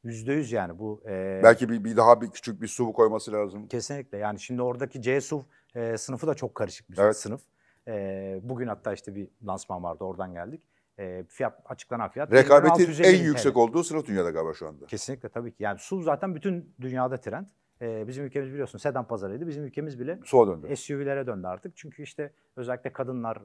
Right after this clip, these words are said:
Speaker 1: e, ya da otomobil yeni kullanmaya başlayanlar çok güvende hissediyorlar kendini. Çok daha kom-, e, büyük, şaşalı görünüyor
Speaker 2: Evet.
Speaker 1: otomobil. O yüzden bu otomobili tercih ediyorlar. E, güvenli mi? Bence çok güvenli otomobiller değil. Çünkü ne olursa olsun, e, ağırlık merkezi
Speaker 2: Yukarıda.
Speaker 1: yukarıda.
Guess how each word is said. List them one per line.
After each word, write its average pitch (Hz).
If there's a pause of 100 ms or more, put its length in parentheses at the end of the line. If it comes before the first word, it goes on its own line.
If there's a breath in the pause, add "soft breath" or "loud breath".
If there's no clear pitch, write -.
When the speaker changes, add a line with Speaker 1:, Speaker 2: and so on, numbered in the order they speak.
Speaker 1:
e, 107
ya 120
da 110
otomobil 120
yeni 123
kullanmaya 113
başlayanlar 104
çok 127
güvende 107
hissediyorlar 82
kendini. 80 (280)
Çok -
daha 131
kom-, 120
e, 107
büyük, 123
şaşalı 110
görünüyor 87
Speaker 2:
Evet. 90
Speaker 1:
otomobil. 101 (360)
O 151
yüzden 151
bu 147
otomobili 147
tercih 143
ediyorlar. 127 (320)
E, 110
güvenli 135
mi? 170
Bence 135
çok 117
güvenli 120
otomobiller 117
değil. 147
Çünkü 113
ne 151
olursa 156
olsun, 98 (360)
e, 107
ağırlık 139
merkezi 117
Speaker 2:
Yukarıda. 139
Speaker 1:
yukarıda. 127